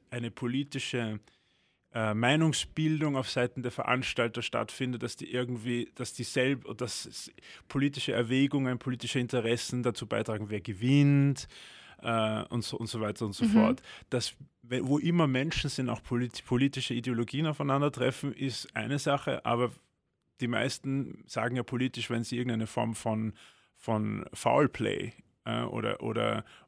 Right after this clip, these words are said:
Speaker 1: un-, ungerechte Beeinflussung des Ergebnisses meinen. Und das sind ja wirklich zwei verschiedene Sachen, ne?
Speaker 2: Mhm, mhm. Ähm, du hast vorhin schon, oder, oder wir haben vorhin schon darüber gesprochen, ähm, dass das für hi-, für dich eher so eine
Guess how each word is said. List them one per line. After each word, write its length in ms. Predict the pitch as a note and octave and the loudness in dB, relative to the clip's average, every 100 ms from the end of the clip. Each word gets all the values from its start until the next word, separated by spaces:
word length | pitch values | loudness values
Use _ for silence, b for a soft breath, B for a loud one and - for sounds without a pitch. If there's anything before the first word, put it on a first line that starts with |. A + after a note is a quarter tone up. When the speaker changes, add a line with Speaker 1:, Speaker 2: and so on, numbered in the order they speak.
| _ | _
Speaker 1:
un-, 360 | D3+ D3 C3 A#2+ - | 2 4 4 0 -4
ungerechte 720 | D3 D#3+ C3+ B2+ B2 C3 - | 2 2 2 0 0 0 -2
Beeinflussung 720 | A2+ F#2+ A#2 B2+ B2+ A#2+ B2 A#2 | 0 2 2 2 0 2 2 0
des 160 | A2+ | 2
Ergebnisses 580 | A#2 A#2 C3+ B2 A2+ - | 0 4 4 4 0 0
meinen. 380 | G#2+ G2+ G#2 A2+ | -2 -2 -2 -4
Und 100 | A#2 | -4
das 120 | A2 | 0
sind 100 | B2+ | 2
ja 100 | B2+ | 2
wirklich 240 | B2+ B2+ | 0 -6
zwei 180 | - A#2 | -2 -2
verschiedene 440 | A2+ - B2 A#2 A#2 | -2 -6 -6 -4 -4
Sachen, 380 | C3+ C3 - | -2 -4 2
ne? 80 | G#2+ | 8
Speaker 2:
Mhm, 300 | A3 A3+ A#3+ - | 10 10 6 0
mhm. 380 | - G#3 G#3 C#4+ - _ B B B B | 2 6 8 6 4 _ B B B B
Ähm, 280 | A3+ A#3 A3 | 10 10 10
du 100 | - | 8
hast 140 | A3+ - | 6 8
vorhin 280 | A3+ A#3+ B3 | 8 8 8
schon, 160 | A#3+ | 6
oder, 280 | - A3 G#3 | 8 6 8
oder 200 | A3 G#3 | 6 8
wir 60 | G#3 | 6
haben 100 | A3 | 8
vorhin 260 | A3+ A3+ | 8 10
schon 100 | A#3 | 8
darüber 240 | A#3 A3 G#3+ | 6 6 4
gesprochen, 580 | A3+ - G#3 A3 G#3+ - | 4 6 6 6 4 4
ähm, 340 | G3 G3 G3 | 4 4 2
dass 160 | G#3 - | 2 2
das 140 | G#3+ | 0
für 100 | - | 6
hi-, 160 | A3 - | 6 6
für 140 | - G3 | 4 4
dich 280 | G#3+ - - | 4 2 6
eher 200 | G#3 G#3 | 6 6
so 80 | |
eine 280 | G3+ G#3 G#3 | 6 8 6